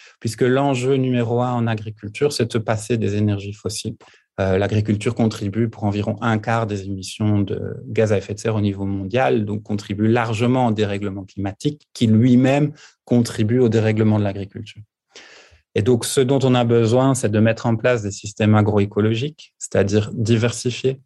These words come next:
en circuit court, autonomes, socialement justes. En ce qui concerne la répercussion sur les consommateurs, on ne paye pas le vrai prix des produits alimentaires. La part de notre budget qu'on consacre à l'alimentation ne cesse de baisser. Donc on est aujourd'hui à,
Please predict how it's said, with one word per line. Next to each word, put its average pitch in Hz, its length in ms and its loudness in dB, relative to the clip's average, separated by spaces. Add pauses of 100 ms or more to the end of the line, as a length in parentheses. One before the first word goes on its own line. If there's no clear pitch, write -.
(340)
en 127 140 2
circuit 123 420 -2
court, 151 480 0 (160)
autonomes, 117 720 2
socialement 107 640 0
justes. - 480 -6 (560)
En 135 100 2
ce 131 80 -2
qui 151 100 0
concerne 156 400 2
la 131 80 4
répercussion 127 580 -2
sur 123 220 -2
les 117 120 4
consommateurs, 117 760 2
on 120 80 4
ne 117 80 6
paye 120 220 2
pas 139 340 2
le 117 140 6
vrai 113 260 0
prix 131 340 -8
des 110 140 -2
produits 110 340 0
alimentaires. 110 680 0 (120)
La 123 100 2
part 156 540 -2
de 123 140 0
notre 135 320 -4
budget 131 520 0
qu'on 113 140 -2
consacre 143 640 -4
à 98 60 -2
l'alimentation 110 680 -2
ne 127 140 0
cesse 117 260 -2
de 107 100 0
baisser. 107 540 -2
Donc 104 240 -14
on 101 100 -4
est 104 80 -2
aujourd'hui 104 400 -2
à, 104 280 -2